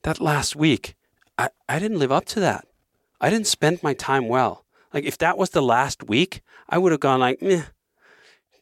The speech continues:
that was a bit of a miss." So keeping that constantly in mind,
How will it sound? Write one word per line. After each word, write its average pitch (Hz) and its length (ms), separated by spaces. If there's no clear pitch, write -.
that 165 100
was 151 140
a 117 40
bit 104 140
of 95 100
a 95 40
miss." 90 400
So - 140
keeping 226 320
that 165 240
constantly 143 540
in 113 80
mind, 98 380